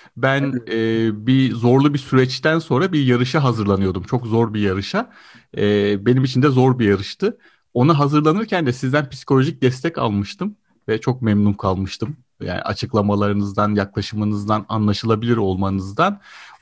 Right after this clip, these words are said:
Speaker 1: bu şekilde tanıştık Özgün Bey'le. Ondan sonra da temasta kaldık. E, tarzınızdan dolayı programa almak istedim. Sağ olun, kırmadınız, geldiniz. Çok
Speaker 2: Siz
Speaker 1: teşekkür
Speaker 2: de
Speaker 1: ederim.
Speaker 2: sağ olun.
Speaker 1: Parantez içinde onu da belirtmiş olayım ben.
Speaker 2: Elbette.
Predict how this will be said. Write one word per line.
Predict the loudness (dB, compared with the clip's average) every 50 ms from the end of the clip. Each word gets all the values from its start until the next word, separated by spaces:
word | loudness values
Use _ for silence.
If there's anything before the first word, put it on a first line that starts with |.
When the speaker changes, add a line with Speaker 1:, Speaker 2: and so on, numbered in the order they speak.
| -20 -18 -14
Speaker 1:
bu | -10 -6 0 0 2
şekilde | 4 4 2 2 2 2 2 2
tanıştık | 2 2 2 2 2 0 -2 -2 2
Özgün | 2 4 4 4 2 2 2 4 4
Bey'le. | 4 4 4 4 2 2 0 -4 -12 -10 _
Ondan | 0 2 4 4 4 2
sonra | 2 2 2
da | 2 2
temasta | 2 2 2 2 2 2 2 0 0
kaldık. | 2 2 0 2 2 0 -2 -4 -8 -18 -20 -20 -20 -20 -20 _ _ _ -20 -16 -6 -4
E, | -4 -4 0
tarzınızdan | 0 2 2 2 4 4 4 4 4 4 2 4 4 4
dolayı | 4 4 4 2 0
programa | 2 2 2 4 4 2 2 2 2
almak | 0 0 0 0 -2 -2 -6
istedim. | -10 -8 -6 -4 -2 -2 -4 -4
Sağ | -4 -2 0 0 2
olun, | 2 0 -2
kırmadınız, | -2 -2 -2 0 0 0 -2 -2 -4 -6 -6 -8 -12 -20 _ _ _ _ _ _ _ -2
geldiniz. | 0 0 0 0 0 -2 -2 -2 -4 -8 -14 -20 -20 _ _
Çok | -4 -4 -4 -2 0
Speaker 2:
Siz | -2 0
Speaker 1:
teşekkür | 0 -2 -2 -2 -2 0
Speaker 2:
de | 2
Speaker 1:
ederim. | 2
Speaker 2:
sağ | 2
olun. | 2
Speaker 1:
Parantez | 0 0 0 2 2 2 2 0
içinde | -2 -2 0 0
onu | 2 2 4 2
da | 4 4
belirtmiş | 4 4 4 4 2 -2 -2 0
olayım | 0 0 0 0 0 0 -2
ben. | -4 -6 -8 _ _ _ _ _ _ _ _ _ _ _ _ _ _ _ _ _ _ _ _ _ _ _ _ _ _ _ _ _ _ -10
Speaker 2:
Elbette. | -10 -10 -10 -14 -16 -16 -18 -18